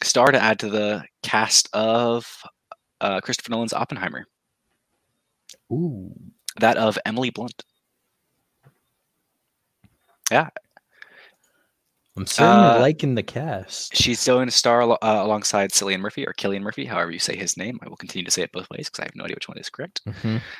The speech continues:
Speaker 2: Yeah.
Speaker 1: Um, this is Blunt's first project, Nolan, so
Speaker 2: Nice.
Speaker 1: and, and Nolan tends to, like, work with m-, the same actors over a bunch of
Speaker 2: Right.
Speaker 1: films, so we might see her in several upcoming projects as well.
Speaker 2: Yeah.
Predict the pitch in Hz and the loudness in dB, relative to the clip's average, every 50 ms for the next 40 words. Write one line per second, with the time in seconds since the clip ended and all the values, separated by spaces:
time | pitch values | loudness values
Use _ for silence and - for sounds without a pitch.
0 | - - - - 101 107 110 110 110 110 110 107 107 107 107 104 - _ - 127 | -20 -16 -10 -8 -4 0 4 6 6 8 8 8 6 4 2 0 -4 _ -10 -4
1 | 123 135 - - 139 123 - 135 139 139 - - - 156 - - - 131 143 - | 0 2 2 2 2 0 0 0 0 0 0 -4 -6 -8 -8 -2 0 0 0 0
2 | - - - - 82 76 71 - - - - - - 104 98 92 92 95 92 - | -2 -8 -10 -10 -10 -8 -10 -14 -18 -12 -8 -6 -4 -2 0 0 -2 -2 -4 -10
3 | _ _ _ _ _ _ _ _ _ _ _ _ _ _ _ _ _ _ _ _ | _ _ _ _ _ _ _ _ _ _ _ _ _ _ _ _ _ _ _ _
4 | - 147 160 160 156 120 92 - - - 120 120 120 - - 123 117 117 120 135 | -4 -2 0 0 0 -2 -2 -4 -2 0 2 2 4 4 4 4 4 4 4 4
5 | 135 135 135 120 110 - 127 123 127 - - 123 107 104 - - _ _ _ _ | 6 6 4 4 2 0 0 2 2 2 2 2 2 0 -2 -8 _ _ _ _
6 | - - 107 117 110 - - 202 - - 120 117 117 - _ _ - - - - | -14 -6 -4 -4 -2 -2 -4 -6 -4 -4 -6 -6 -6 -8 _ _ -4 0 2 2
7 | 117 107 104 101 - 113 95 104 95 95 101 107 104 101 92 87 87 101 107 127 | 4 4 2 0 0 -2 -4 -4 -4 -2 2 2 4 4 4 2 0 -2 -4 -2
8 | - - - 101 101 98 104 104 101 - - 104 92 101 98 - - - - _ | 0 0 0 0 0 -2 -4 0 2 2 2 2 0 -6 -8 -8 -10 -16 -20 _
9 | - - 92 95 95 95 - - 98 104 80 104 101 113 101 92 - 98 87 87 | -10 -8 -6 -6 -2 0 0 0 0 0 -4 -4 -4 -4 -6 -6 -6 -8 -6 -8
10 | 87 - - 85 92 104 92 87 _ _ _ _ _ _ _ _ - - 95 92 | -8 -10 -12 -14 -12 -12 -12 -12 _ _ _ _ _ _ _ _ -12 -6 -2 0
11 | 104 120 120 101 | 0 2 0 0